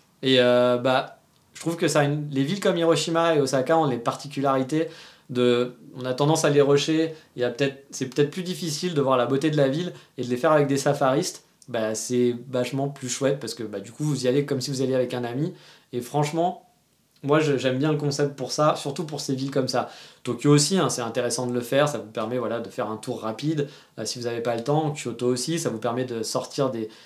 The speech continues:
de, d'être moins avec les touristes, mais je trouve que c'est vraiment cool dans ces genres de villes qui sont difficiles à cerner.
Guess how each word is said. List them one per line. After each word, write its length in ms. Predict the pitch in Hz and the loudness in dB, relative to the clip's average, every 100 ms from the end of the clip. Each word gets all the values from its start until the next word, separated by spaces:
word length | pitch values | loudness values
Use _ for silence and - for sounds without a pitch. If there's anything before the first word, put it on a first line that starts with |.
| - _ | -20 _
de, 100 | 120 | -10
d'être 340 | 113 110 - 131 | -6 -8 -6 -2
moins 280 | 131 147 | 2 4
avec 160 | 139 123 | 4 2
les 120 | 127 | -4
touristes, 440 | 127 135 180 - - | -2 0 0 -4 -10
mais 160 | 127 127 | -4 -4
je 80 | 127 | -2
trouve 100 | 175 | -6
que 80 | - | -2
c'est 80 | |
vraiment 320 | 127 127 135 135 | 0 0 0 0
cool 220 | 160 156 | 0 0
dans 100 | 123 | 0
ces 220 | - 123 | -2 -2
genres 220 | 123 135 | 0 0
de 100 | 139 | 0
villes 260 | 127 165 147 - - _ - | 2 0 0 -6 -20 _ -6
qui 100 | 139 | -4
sont 220 | - 131 | -2 -2
difficiles 440 | 135 151 151 165 | -2 0 0 4
à 80 | 147 | 4
cerner. 380 | 127 131 117 | 4 0 -2